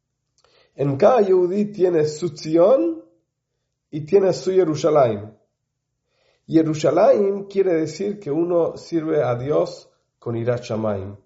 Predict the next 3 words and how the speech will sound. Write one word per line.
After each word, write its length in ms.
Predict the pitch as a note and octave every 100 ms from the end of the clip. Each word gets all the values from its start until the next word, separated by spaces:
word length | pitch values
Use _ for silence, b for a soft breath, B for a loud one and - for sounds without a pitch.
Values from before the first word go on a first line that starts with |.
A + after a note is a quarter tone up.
| _ _ _ _ _ _ _ _ _ _ _
Se 260 | _ - A#2
anula 800 | A2 C3 C#3 C3+ D3 - - -
totalmente. 880 | A2+ A#2+ A#2 A#2 A2+ A2 - -